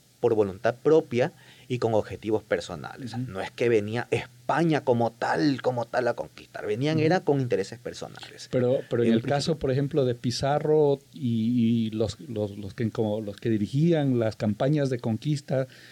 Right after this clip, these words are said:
Speaker 2: venían con, con una cédula real,
Speaker 1: Venían con
Speaker 2: expedida
Speaker 1: cédula real,
Speaker 2: por
Speaker 1: sí.
Speaker 2: Carlos quinto en aquel
Speaker 1: Exacto,
Speaker 2: entonces.
Speaker 1: venían con
Speaker 2: Era
Speaker 1: cédula
Speaker 2: la
Speaker 1: real.
Speaker 2: autoridad, ¿no?
Speaker 1: Correcto, pero ellos sufragaban sus propios,
Speaker 2: Claro.
Speaker 1: sus propios gastos. Ellos,
Speaker 2: No,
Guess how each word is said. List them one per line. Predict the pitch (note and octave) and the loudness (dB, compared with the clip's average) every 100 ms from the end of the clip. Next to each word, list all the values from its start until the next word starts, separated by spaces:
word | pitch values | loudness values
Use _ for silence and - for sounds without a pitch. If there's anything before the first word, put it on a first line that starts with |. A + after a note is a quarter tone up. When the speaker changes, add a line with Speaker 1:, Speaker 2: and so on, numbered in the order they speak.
| - - C#3 | -20 -20 -6
Speaker 2:
venían | C3 A#2+ C3+ D3 | 0 2 2 2
con, | D3+ B2+ A#2 A2 | 2 2 0 -2
con | - A#2 | -6 -2
una | A#2+ A#2+ | 0 0
cédula | B2 A#2+ A#2 A2+ | 0 0 2 2
real, | A#2+ D3+ | 4 4
Speaker 1:
Venían | - | 4
con | - D#3+ | 2 2
Speaker 2:
expedida | C#3 | 4
Speaker 1:
cédula | D3 D3+ | 6 6
real, | D3 C#3 B2+ | 4 4 2
Speaker 2:
por | A2 | 0
Speaker 1:
sí. | - | -2
Speaker 2:
Carlos | B2 C3 A#2+ | 0 2 0
quinto | - F3 C#3 A#2+ | 2 2 2 2
en | |
aquel | A2 | 0
Speaker 1:
Exacto, | - B2 | 0 0
Speaker 2:
entonces. | B2+ B2 A#2 F#2+ | 0 0 0 2
Speaker 1:
venían | A#2+ | 0
con | E3 | 2
Speaker 2:
Era | C3+ | 2
Speaker 1:
cédula | D#3 E3 | 4 6
Speaker 2:
la | |
Speaker 1:
real. | D#3+ F#3 | 4 4
Speaker 2:
autoridad, | B2+ B2+ D3 B2 | 2 2 2 2
¿no? | D#3+ | 4
Speaker 1:
Correcto, | F#2 E2 F2+ - - | 4 2 0 -2 0
pero | B2 | 4
ellos | B2 D#3 | 4 4
sufragaban | G3+ C#3 G#2+ C#3 | 2 4 4 4
sus | D3+ - | 0 0
propios, | G#2 C#3+ D3+ B2 | 0 2 0 0
Speaker 2:
Claro. | D3 B2+ A#2+ | -2 0 0
Speaker 1:
sus | A#2 - | -2 -2
propios | G#2+ B2+ G#2+ | -2 -2 -2
gastos. | F#2 - - | -4 -6 -10
Ellos, | F#2+ B2 | -6 0
Speaker 2:
No, | D#3 | 4